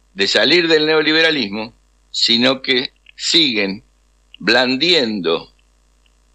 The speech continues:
sobre nosotros estos decretos reprivatizadores de aquellas concesiones que vencieron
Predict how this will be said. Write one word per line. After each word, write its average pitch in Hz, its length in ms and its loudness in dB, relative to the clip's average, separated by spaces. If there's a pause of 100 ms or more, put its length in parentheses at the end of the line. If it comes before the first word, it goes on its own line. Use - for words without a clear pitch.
(200)
sobre 101 560 0
nosotros 131 760 0 (540)
estos 139 420 0
decretos 113 800 -2 (360)
reprivatizadores 101 1800 0 (400)
de 117 180 2
aquellas 170 500 0
concesiones 147 760 0
que 120 140 -2
vencieron 131 720 0